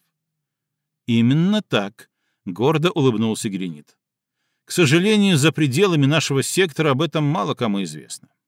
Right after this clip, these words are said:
Официальные средства информации предпочитают умалчивать о наших достижениях». «Ну, я бы на вашем месте не стал из-за этого расстраиваться»,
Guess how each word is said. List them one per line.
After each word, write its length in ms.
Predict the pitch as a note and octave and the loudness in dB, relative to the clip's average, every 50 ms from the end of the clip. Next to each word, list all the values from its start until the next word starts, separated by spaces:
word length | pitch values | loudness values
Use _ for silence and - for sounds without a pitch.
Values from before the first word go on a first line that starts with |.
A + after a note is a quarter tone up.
| _ _ _ _ _ - | _ _ _ _ _ -6
Официальные 600 | B2 - - A2+ - - F#3 G#3 G3+ F#3+ F3+ C#3+ | -6 -4 -4 -6 -6 -4 -4 -2 -2 -2 -2 -4
средства 400 | - B2+ D3+ F3 D3 - - D3+ | -4 -4 -4 -4 -4 -4 -4 -4
информации 760 | C3+ - C3 A#2+ B2+ E3+ F3 C#3 - - D3+ D3 C#3 A#2+ - | -4 -4 -4 -4 -4 -4 -4 -4 -4 -4 -2 -2 -2 -4 -6
предпочитают 800 | - C3+ B2+ - - A#2 - A#2+ A#2 - D3+ E3 E3 C#3 - - _ _ - | -8 -8 -6 -6 -6 -8 -8 -8 -8 -6 -4 -4 -4 -4 -6 -10 _ _ -6
умалчивать 840 | - E3+ D3+ C3 C3 C3+ D3 C#3 - - B2+ G#2 F#2+ - - - | -2 0 0 2 2 0 0 -2 -4 -6 -6 -6 -8 -10 -12 -10
о 100 | - A#2 | -8 -6
наших 320 | G#2 G#2 G#2 - - G#2+ F#2+ | -4 -4 -6 -6 -8 -10 -8
достижениях». 540 | F#2+ F#2+ - - G2+ E2 D#2 C#2 B1 - _ _ _ _ _ _ _ _ _ _ _ _ _ _ _ | -10 -10 -10 -10 -12 -12 -12 -14 -18 -20 _ _ _ _ _ _ _ _ _ _ _ _ _ _ _
«Ну, 500 | - A#2+ C3+ F#3+ A#3 A#3 A3 G#3 D3+ - - | -2 0 2 2 2 0 0 0 0 -2 -2
я 320 | G#2 G#2 G#2 A#2+ D3+ F#3 F#3+ | -4 -4 0 2 2 2 2
бы 120 | D#3+ D#3+ | 2 2
на 140 | D3+ C#3+ C3 | 2 2 2
вашем 320 | C3 D#3 C#3+ - - A#2+ | 2 0 0 -2 0 0
месте 380 | A2+ B2 D3+ D3+ - - C3 B2 | 0 2 0 0 -2 -2 0 2
не 120 | B2 B2 | 2 2
стал 380 | - - - - A#2 C3+ C#3 C3 | 0 -2 -2 0 0 2 2 0
из-за 160 | G#2 F#2+ A2+ | 0 0 -2
этого 240 | A2 - G#2 G2+ G#2 | -2 -2 -2 -4 -2
расстраиваться», 760 | A#2 G#2+ - - G2 E2+ C#2 A2+ G#2+ - - - - - | -4 -4 -4 -6 -8 -8 -8 -10 -14 -18 -18 -18 -18 -18